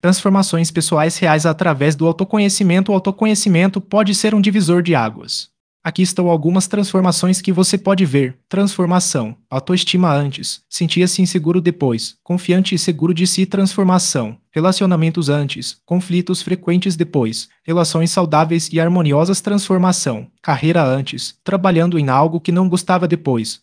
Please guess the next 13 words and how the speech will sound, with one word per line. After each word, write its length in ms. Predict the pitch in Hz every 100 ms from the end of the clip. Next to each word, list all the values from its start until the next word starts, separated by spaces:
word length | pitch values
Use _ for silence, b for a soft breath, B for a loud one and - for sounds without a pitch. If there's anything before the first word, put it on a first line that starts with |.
| -
Seguindo 380 | - 147 180
uma 120 | 202 185
paixão 440 | 202 190 - 170
e 40 |
se 140 | 165 180
realizando. 640 | 143 185 190 143 170 180
Transformação. 920 | 180 196 190 190 185 170 - 120 117 - _
Saúde 440 | - 180 175 180
mental 360 | 185 180 170 180
antes. 480 | 135 131 - 202 - _
Ansiedade 540 | 151 156 185 156 175
constante 500 | 196 202 190 190 185
depois. 560 | 190 180 139 113 - -